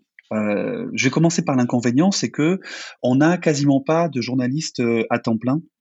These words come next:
euh, qui sont donc consacrés exclusivement au, au fact-checking, au surligneur. Ce sont essentiellement, euh, donc des auteurs externes aux surligneurs qui rédigent. Donc ça, c'est une contrainte un peu parce que ce sont des gens qui font un autre métier, ils sont chercheurs, ou voire même s'ils sont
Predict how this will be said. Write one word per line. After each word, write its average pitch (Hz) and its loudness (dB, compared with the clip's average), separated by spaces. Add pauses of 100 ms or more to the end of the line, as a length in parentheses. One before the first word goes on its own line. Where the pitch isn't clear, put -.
(120)
euh, 113 2
qui 113 -2
sont - 4
donc 120 4
consacrés 127 2
exclusivement 127 2
au, 113 4
au 120 -2
fact-checking, - -4 (140)
au 113 -8
surligneur. 107 -4
Ce - -8
sont 160 4 (380)
essentiellement, 127 4
euh, 120 4
donc 117 2
des 117 2
auteurs 135 2
externes 127 -2
aux 113 0
surligneurs 120 -2
qui - -4
rédigent. 107 0
Donc 98 -6
ça, 165 0
c'est - 0
une 123 0
contrainte 175 2
un - 2
peu 185 0
parce - -4
que 175 2 (300)
ce - -12
sont - 2
des 117 6
gens 135 6
qui 151 -2
font 113 -4
un 113 2
autre 135 -2
métier, 117 0
ils 175 0
sont 117 -4
chercheurs, 156 0
ou 117 -2
voire 110 -2
même 127 4
s'ils 110 -4
sont 107 -2